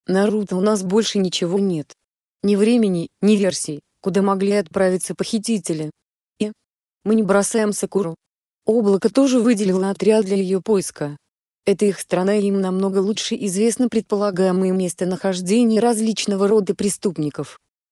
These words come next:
Но, сенсей, почему мы не можем пересечься с этой группой и помочь им?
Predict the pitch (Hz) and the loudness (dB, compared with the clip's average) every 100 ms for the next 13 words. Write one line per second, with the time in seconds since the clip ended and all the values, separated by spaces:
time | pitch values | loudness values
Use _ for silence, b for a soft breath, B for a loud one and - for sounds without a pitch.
0 | _ 196 208 - 156 - 170 170 _ _ | _ 0 0 -2 -8 -8 -8 -10 _ _
1 | _ _ _ 190 - 220 208 214 240 262 | _ _ _ -6 -2 2 2 4 6 6
2 | 247 208 - 180 175 185 170 - 185 - | 4 0 0 -2 -2 -4 -4 -4 -6 -4
3 | 190 196 175 247 269 202 190 185 196 226 | -2 -2 0 0 0 -2 0 0 0 -2
4 | - 180 151 | -2 -6 -6